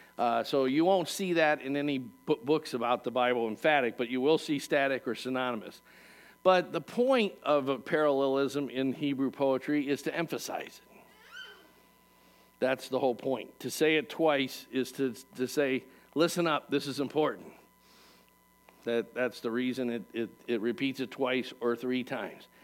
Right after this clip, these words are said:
In fact, if you want an interesting study, I, I remember one time I did some intensive studying in the book of Matthew for a while,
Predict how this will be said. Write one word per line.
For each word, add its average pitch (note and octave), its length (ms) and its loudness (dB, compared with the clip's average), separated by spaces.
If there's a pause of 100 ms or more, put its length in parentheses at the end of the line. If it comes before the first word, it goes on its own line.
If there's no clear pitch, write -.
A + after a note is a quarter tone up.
(240)
In - 60 -20
fact, C#3+ 260 4
if B2+ 100 -4
you C3+ 100 0
want C#3+ 260 2
an C3 120 -2
interesting C3+ 640 -2
study, C#3 460 4
I, A#2+ 260 0
I B2 60 -4
remember B2 420 0
one B2 240 -2
time B2+ 380 -2 (680)
I A#2 100 -2
did B2+ 220 0
some C3 140 -2
intensive C3 540 -2
studying C3 380 0
in B2 140 0
the A#2 80 -2
book C3+ 200 -2
of B2 60 -2
Matthew B2+ 420 -2
for B2 180 -2
a A#2+ 60 2
while, B2 440 2